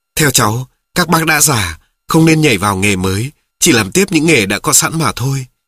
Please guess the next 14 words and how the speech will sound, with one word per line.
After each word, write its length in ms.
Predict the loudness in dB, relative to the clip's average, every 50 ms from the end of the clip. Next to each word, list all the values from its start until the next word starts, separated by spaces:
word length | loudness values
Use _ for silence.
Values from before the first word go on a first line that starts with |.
| _ _ _ _ -2
Nhảy 140 | 0 0 2
vào 180 | 2 0 0
nghề 180 | 0 0 0 0
mới 260 | 0 -2 -2 -2 -2
là 160 | -4 -2 -2
phải 160 | -2 -2 -2 0
đi 140 | -2 -2
từ 200 | 0 0 0 0
A, 320 | 0 0 0 -2 -2 -4 -8 _ _ _ _ _ _ -2
từ 100 | -2 0
cái 140 | 2 0 2
nhỏ 220 | 2 2 2 0 0
cái 160 | -2 -2 0
dễ, 320 | 2 2 2 2 0 -4